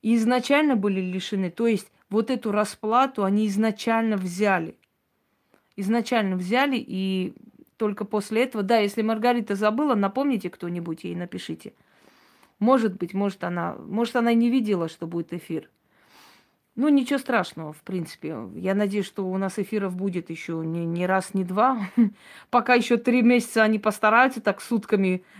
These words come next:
гадить тут. <laughs> Ну, я не знаю. Ну вот, видите, уже, нас уже сто человек, уже десять минут не прошло. Так вот, дорогие друзья,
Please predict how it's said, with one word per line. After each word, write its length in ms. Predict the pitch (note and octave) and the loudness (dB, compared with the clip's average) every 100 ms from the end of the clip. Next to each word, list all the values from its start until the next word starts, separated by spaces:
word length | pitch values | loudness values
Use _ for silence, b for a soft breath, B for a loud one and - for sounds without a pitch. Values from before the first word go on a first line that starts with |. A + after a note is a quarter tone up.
| - | -6
гадить 460 | F#3 G#3+ F#3+ F#3+ - | 2 4 4 -2 -4
тут. 200 | F3 F#3+ | -2 0
<laughs> 1200 | F#3 - B3+ - A#3+ - - - - - G#3 - | 2 6 6 6 0 -2 -20 -20 -6 0 0 0
Ну, 320 | G3 F#3+ A3+ A3 | -2 0 -2 -2
я 160 | G3 | -4
не 120 | G3+ G3+ | -2 -2
знаю. 320 | F#3+ F3 - b b b b b | -2 -4 -6 b b b b b
Ну 160 | G#3 A3+ | -2 0
вот, 260 | G3 G3+ | 0 0
видите, 220 | A3+ G#3+ F#3+ | -4 -2 -2
уже, 260 | F#3+ - | -2 -6
нас 300 | G#3 A3 G#3+ | -4 -4 -4
уже 180 | G#3+ G#3+ | -4 -4
сто 240 | G3 A3 | -2 -2
человек, 560 | G#3+ G#3+ G#3 G#3 C4 C4 | -2 0 2 2 0 -4
уже 260 | G3+ F#3+ F#3 _ | -8 -10 -12 _
десять 340 | G3 G3+ - | -8 -8 -10
минут 300 | G3+ F#3 E3+ - | -8 -8 -8 -12
не 60 | |
прошло. 460 | F3 E3+ E3 - - | -10 -12 -12 -16 -12
Так 240 | F#3+ - | -12 -6
вот, 220 | G3+ F3 _ _ _ _ _ _ _ _ _ _ _ _ _ _ _ b b b b _ | -4 -4 _ _ _ _ _ _ _ _ _ _ _ _ _ _ _ b b b b _
дорогие 280 | A3 G3+ G3+ | 0 2 0
друзья, 380 | G3 F#3+ F3+ | -2 -2 -4